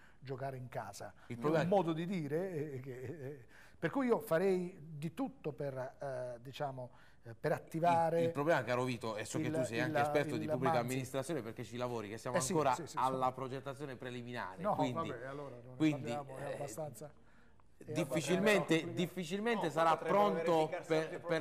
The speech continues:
Speaker 3: problemi,
Speaker 2: stagione
Speaker 3: tipo
Speaker 2: in corso.
Speaker 3: il tappeto, insomma, che mi sembra abbastanza usu-, usurato, e quindi Peppe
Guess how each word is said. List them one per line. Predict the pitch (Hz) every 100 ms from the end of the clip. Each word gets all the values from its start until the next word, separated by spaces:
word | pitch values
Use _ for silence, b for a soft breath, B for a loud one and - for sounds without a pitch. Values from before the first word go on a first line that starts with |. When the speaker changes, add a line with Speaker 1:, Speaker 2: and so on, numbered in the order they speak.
| 175
Speaker 3:
problemi, | 160
Speaker 2:
stagione | 160 165 185 170
Speaker 3:
tipo | 151
Speaker 2:
in |
corso. | - 135 113 - 113 101
Speaker 3:
il | 175 -
tappeto, | 165 - 175 143 104 104
insomma, | 104 123 110 95
che | 117
mi | 131
sembra | 143 135 135
abbastanza | 131 131 147 131 127
usu-, | 113 127 -
usurato, | 127 127 139 151 143 110
e |
quindi | - 120 104
Peppe | - 127 - 110